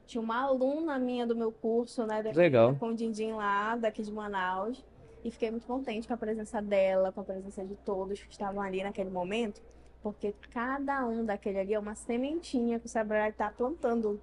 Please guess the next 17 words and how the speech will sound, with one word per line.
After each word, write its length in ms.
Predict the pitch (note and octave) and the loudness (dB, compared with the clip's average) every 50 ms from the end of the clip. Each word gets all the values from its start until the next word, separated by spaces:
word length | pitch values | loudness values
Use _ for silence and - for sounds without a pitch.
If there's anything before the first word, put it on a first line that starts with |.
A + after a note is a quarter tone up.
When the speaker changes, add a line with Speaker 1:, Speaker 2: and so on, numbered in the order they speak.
| - - - | -12 -10 -2
Speaker 2:
É 80 | - G#2 | -2 2
verdade. 460 | G2+ G#2+ A#2+ C#3+ D#3+ B2+ G2+ F#2+ F#2+ | 4 4 6 6 6 6 6 4 0
Speaker 1:
né? 60 | G2+ - | -4 -12
O 40 | - | -4
Sebrae 440 | - A3+ G#3+ G#3+ A3 A3 A3 B3 - - - - | -2 -2 -2 0 0 -2 -2 -2 -4 -8 -16 -2
tá 220 | - A3+ A3+ - - - | 0 2 2 2 0 -2
plantando 420 | E4+ D#4+ D#4+ D#4 D#4+ C4+ B3+ C4 | -4 -2 -2 -2 0 0 0 2
uma 140 | C4+ C4+ C4+ | 0 -2 -2
sementinha 460 | - C4+ B3+ B3+ C4+ C4 - B3 A3 | -2 0 0 0 0 0 -2 -4 -4
naquelas 280 | A3 A3 A3 G#3+ G#3+ - | -4 -4 -4 -4 -4 -4
pessoas. 580 | - A#3 A#3 - G#3+ G3 F#3 F3 F3+ F3+ - - - - - - - - - - | -4 -6 -2 0 -2 -2 -2 -2 -4 -6 -10 -16 -20 -20 -20 -20 -20 -20 -12 -6
Então, 240 | - A#3 A#3+ A#3 A#3+ | -4 -2 -2 -2 -2
cada 260 | A#3 B3 B3+ C#4+ C#4+ | -2 -2 -2 -2 -4
uma 160 | D4 D4 C#4+ | -4 -4 -4
delas, 560 | C4+ A#3+ A3 G#3 A3 A#3+ B3+ B3 A3+ A#3 - - - - - | -2 -2 -2 0 0 0 0 -2 -2 -6 -8 -16 -20 -6 -2
com 220 | D4+ E4 G4+ A#4 | -2 0 0 -2
certeza, 680 | - - G#4 B4+ C#5 C#5 C4 A3+ A3 A3 A#3 B3+ C4 | -4 -6 -8 -8 -2 0 0 2 2 2 0 0 -2